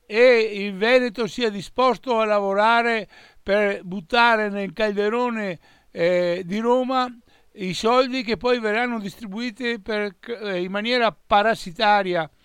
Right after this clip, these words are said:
a, a, al Sud per, eh, conquistare dei voti. Questo non si discute.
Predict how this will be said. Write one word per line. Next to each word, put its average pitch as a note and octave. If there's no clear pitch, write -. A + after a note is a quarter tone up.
a, F3+
a, F#3+
al F3
Sud B3+
per, B3
eh, F#3+
conquistare G#3+
dei F#3+
voti. E3+
Questo C4+
non B3+
si -
discute. E3